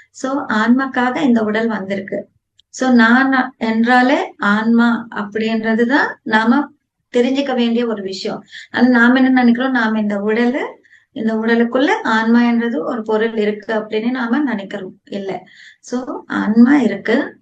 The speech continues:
ஆன்மாக்காக இந்த உடலை நாம கொண்டு வந்திருக்கோம் இந்த பூமி மேல.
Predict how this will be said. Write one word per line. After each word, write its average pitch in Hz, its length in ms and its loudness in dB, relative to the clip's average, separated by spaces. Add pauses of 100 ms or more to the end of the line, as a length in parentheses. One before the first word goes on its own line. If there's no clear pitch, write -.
ஆன்மாக்காக 214 800 -2
இந்த 226 260 0
உடலை 214 320 -2
நாம 240 280 0
கொண்டு 233 380 -2
வந்திருக்கோம் 214 400 -4
இந்த 208 200 -2
பூமி 220 360 -2
மேல. 196 320 -4